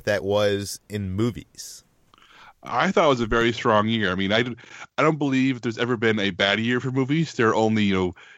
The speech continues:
Speaker 2: good years and great years. And I'd say this is maybe somewhere in between. Um,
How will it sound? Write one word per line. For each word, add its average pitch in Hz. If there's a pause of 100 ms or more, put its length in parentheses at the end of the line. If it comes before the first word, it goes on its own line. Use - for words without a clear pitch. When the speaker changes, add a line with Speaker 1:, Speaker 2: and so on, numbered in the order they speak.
(160)
Speaker 2:
good 143
years 139
and 117
great 107
years. 90
And 104
I'd 110
say 123
this 120
is 107
maybe 120 (300)
somewhere 190
in 175
between. 151
Um, 95